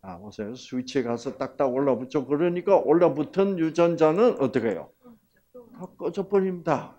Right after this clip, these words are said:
이렇게. 꺼져버렸어요. 유전자. 다 꺼져. 여기 스위치에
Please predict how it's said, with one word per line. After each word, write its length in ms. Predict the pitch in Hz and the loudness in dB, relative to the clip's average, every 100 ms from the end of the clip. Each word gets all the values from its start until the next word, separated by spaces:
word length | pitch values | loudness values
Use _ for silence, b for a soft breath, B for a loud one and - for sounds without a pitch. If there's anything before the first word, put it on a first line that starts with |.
| _ | _
이렇게. 320 | _ _ _ _ _ _ _ _ _ _ | _ _ _ _ _ _ _ _ _ _
꺼져버렸어요. 840 | _ 220 220 214 196 143 - 139 - _ _ _ _ _ | _ 4 4 4 -2 -4 -12 -20 -20 _ _ _ _ _
유전자. 380 | 104 110 107 - - _ _ _ | -18 -16 -18 -20 -20 _ _ _
다 140 | _ 120 | _ -20
꺼져. 200 | - 98 _ _ _ _ | -18 -20 _ _ _ _
여기 160 | 131 135 | -4 -2
스위치에 520 | - 151 147 143 113 | 0 0 2 0 -4